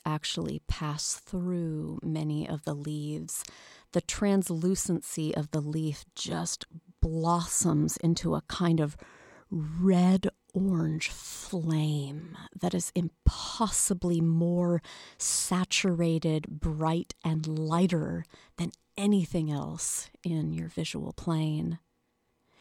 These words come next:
And then there are the leaves that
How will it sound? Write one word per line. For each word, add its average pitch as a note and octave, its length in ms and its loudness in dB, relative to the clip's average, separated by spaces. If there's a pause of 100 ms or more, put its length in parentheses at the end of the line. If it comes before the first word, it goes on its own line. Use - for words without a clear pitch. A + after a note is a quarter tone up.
(400)
And G3 220 8
then A#3+ 200 8
there G#3 320 0
are F3+ 300 0
the F3+ 200 0
leaves F3+ 640 -2
that D#3+ 340 0